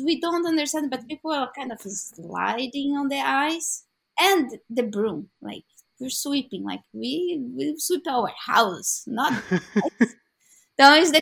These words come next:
Speaker 1: curiosity, right? It was, uh, and it's an Olympic sport. So it's to say, "What is this?" And then I got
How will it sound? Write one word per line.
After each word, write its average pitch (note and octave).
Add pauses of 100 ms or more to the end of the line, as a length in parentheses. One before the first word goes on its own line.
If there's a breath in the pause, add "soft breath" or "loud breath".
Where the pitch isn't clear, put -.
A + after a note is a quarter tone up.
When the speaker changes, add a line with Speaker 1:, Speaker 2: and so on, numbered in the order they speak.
Speaker 1:
curiosity, D#4
right? B3
It C#4
was, B3
uh, A#3 (120)
and D#4+
it's D4
an C#4+
Olympic C4+
sport. B3+ (140)
So A#3+
it's A#3+
to C4+
say, C4
"What D#4+ (200)
is A#3
this?" - (460)
And A3+
then A#3+
I B3
got A#3